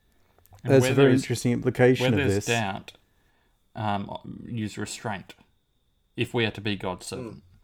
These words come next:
Speaker 2: There's a very interesting implication of this. There are many examples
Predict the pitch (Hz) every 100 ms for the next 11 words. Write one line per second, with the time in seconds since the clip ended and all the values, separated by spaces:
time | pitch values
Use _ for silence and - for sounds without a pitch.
0 | _ _ _ _ _ _ _ _ _ _
1 | _ - 131 123 131 113 131 131 120 107
2 | 107 117 110 - 95 110 110 - 101 92
3 | 98 - - 117 113 110 110 110 117 120
4 | 117 123 110 101 110 110 110 113 98 101
5 | - -